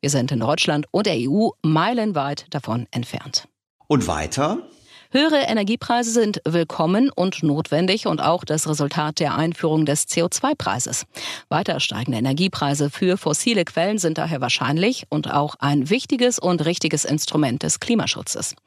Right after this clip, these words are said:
Speaker 1: Wir können nicht Klimaschutz wollen und gleichzeitig höhere Preise für schädliche Energiequellen ablehnen. Eine gute Nachricht, erneuerbare Energien sind effizienter und günstiger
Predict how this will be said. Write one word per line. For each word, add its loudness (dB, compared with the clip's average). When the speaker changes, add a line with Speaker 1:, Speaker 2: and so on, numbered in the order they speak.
Speaker 1:
Wir 2
können 2
nicht 0
Klimaschutz 0
wollen 2
und -2
gleichzeitig -2
höhere 2
Preise -2
für -4
schädliche 0
Energiequellen 0
ablehnen. -8
Eine 2
gute 2
Nachricht, 0
erneuerbare 0
Energien 2
sind 0
effizienter 0
und -4
günstiger 2